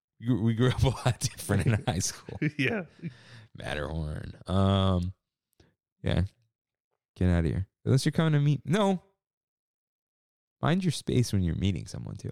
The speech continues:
Speaker 1: No
Speaker 2: Yeah.
Speaker 1: one's had that issue with me.
Speaker 2: No?
Speaker 1: No. I've had a few people hug me. That's okay.
Speaker 2: Dude, there
Speaker 1: It's the, if you're talking to me, just, you know,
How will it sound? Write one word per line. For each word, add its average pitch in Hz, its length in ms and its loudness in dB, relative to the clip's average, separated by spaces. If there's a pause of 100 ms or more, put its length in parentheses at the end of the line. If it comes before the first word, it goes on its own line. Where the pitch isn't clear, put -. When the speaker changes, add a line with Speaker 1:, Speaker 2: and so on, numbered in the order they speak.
Speaker 1:
No 180 180 0
Speaker 2:
Yeah. 160 60 4
Speaker 1:
one's 214 140 0
had 185 180 2
that 110 100 4
issue 107 220 2
with - 100 -8
me. - 80 -12 (640)
Speaker 2:
No? 214 180 0 (180)
Speaker 1:
No. 85 220 -2 (220)
I've 135 100 2
had 381 80 2
a 359 60 -2
few 220 160 4
people 208 220 4
hug 135 160 2
me. 73 100 -4
That's 113 180 0
okay. - 340 0 (540)
Speaker 2:
Dude, 180 140 2
there 196 100 4
Speaker 1:
It's - 160 2
the, 147 220 2 (640)
if - 60 -18
you're - 40 -16
talking 240 300 2
to 107 60 6
me, 117 120 4
just, 214 200 -8
you 320 140 -6
know, 330 120 -6